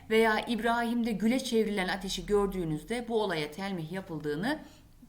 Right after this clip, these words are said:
e, öğrenmiş olacaksınız. Ve son sayfamız. Mutlaka öğren. Bütün bu konuştuklarımızdan yola çıkarak aslında şunu söyleyebiliriz. Eğer Hazreti Yusuf'un güzelliği,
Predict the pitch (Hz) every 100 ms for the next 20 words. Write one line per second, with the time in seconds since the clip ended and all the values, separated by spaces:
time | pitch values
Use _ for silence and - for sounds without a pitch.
0 | - - 170 165 165 160 214 202 156 156
1 | 226 - - 180 151 131 - 127 196 277
2 | 359 359 - 147 - - - - 330 370
3 | 220 - 247 233 214 170 131 - - -
4 | - - 247 294 392 508 427 - 311 302
5 | - - 254 262 262 247 240 214 226 262
6 | 262 302 311 190 233 - - - 311 -
7 | 247 320 330 311 262 185 165 139 - -
8 | - - - - - - 381 294 302 -
9 | - - - - 262 285 311 302 294 269
10 | 233 262 226 202 214 190 190 185 160 147
11 | -